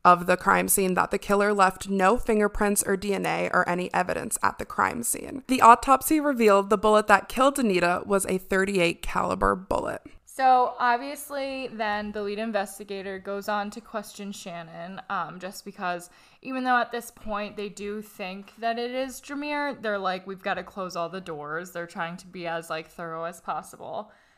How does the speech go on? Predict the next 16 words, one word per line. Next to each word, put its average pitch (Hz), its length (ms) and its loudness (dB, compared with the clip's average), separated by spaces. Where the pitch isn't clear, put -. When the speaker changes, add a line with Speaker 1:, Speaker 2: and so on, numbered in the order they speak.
Speaker 2:
Um, 202 200 -6
so 220 120 -16
they 226 80 -10
go 254 100 -4
on 285 160 0
to 302 100 -10
question 226 420 -4
her 220 220 -4
at - 260 -6
her 233 140 -8
job 185 400 -2
in 196 240 -10
Greensboro, 175 800 -10
North - 200 -16
Carolina. 294 640 -2
Um, 214 500 -2